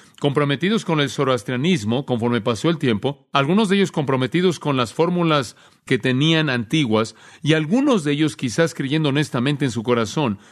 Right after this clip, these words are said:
que el Dios de Daniel era el verdadero Dios. Y entonces,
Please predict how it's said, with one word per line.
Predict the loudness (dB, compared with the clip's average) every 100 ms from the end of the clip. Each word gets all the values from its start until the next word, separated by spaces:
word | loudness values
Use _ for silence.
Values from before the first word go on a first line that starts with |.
| _
que | -2
el | -2
Dios | 0 0 0
de | -2
Daniel | -2 -2 0
era | 0 0 -2 -6
el | -4 -2
verdadero | 0 0 0 0 0 0 0
Dios. | -2 -4 -8 -20 _ _ -2
Y | 0
entonces, | 2 2 2 0